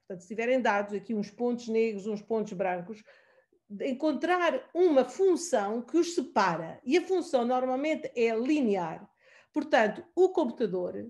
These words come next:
é dado estes dados, literalmente como pontos no espaço, com um valor de X e um valor de Y, e anda à procura destas linhas, destas hipóteses, H um, H dois, H três, eh, H quatro, H cinco, todos, até encontrar uma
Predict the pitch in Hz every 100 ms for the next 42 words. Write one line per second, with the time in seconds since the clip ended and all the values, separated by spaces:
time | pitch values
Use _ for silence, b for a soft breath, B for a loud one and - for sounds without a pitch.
0 | - - 214 220 285 240 - 320 - 220
1 | 180 175 190 208 339 349 302 269 339 349
2 | - 254 214 - 359 285 - 220 - -
3 | 185 254 - 202 202 190 208 208 208 -
4 | 240 202 190 185 190 185 175 180 180 233
5 | 262 302 b b b b - 277 403 403
6 | 392 370 339 339 330 330 277 277 285 226
7 | 254 349 269 190 175 208 233 247 214 262
8 | 254 214 175 - 190 208 214 294 320 254
9 | 185 190 196 269 208 185 180 180 294 262
10 | 254 - B B B 214 240 220 185 196
11 | 202 302 294 233 208 202 302 269 339 285
12 | - B 277 285 392 381 359 339 302 277
13 | 262 320 330 220 202 277